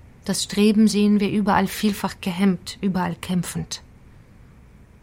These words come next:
Solange also immer als Leiden. Kein letztes Ziel des Strebens,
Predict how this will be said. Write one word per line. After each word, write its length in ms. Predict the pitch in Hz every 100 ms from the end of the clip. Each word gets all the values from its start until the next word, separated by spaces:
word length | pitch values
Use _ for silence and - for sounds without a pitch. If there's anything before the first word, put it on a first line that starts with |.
| -
Solange 640 | - 185 185 185 202 220
also 260 | 190 190 185
immer 420 | - 202 220 226 - - - -
als 260 | 190 -
Leiden. 380 | 190 180 175 190 - - - - - - - -
Kein 180 | 190
letztes 500 | 196 208 - - -
Ziel 320 | - - 208 196
des 200 | 190 -
Strebens, 680 | - 180 202 214 220 -